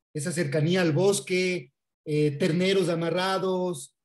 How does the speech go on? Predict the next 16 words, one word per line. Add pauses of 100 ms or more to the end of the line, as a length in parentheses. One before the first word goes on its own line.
(280)
¿no
es
cierto?
Entonces,
eh,
condiciones,
pues,
obviamente (420)
propias
para
desarrollar
conflictos
con
la
vida
silvestre.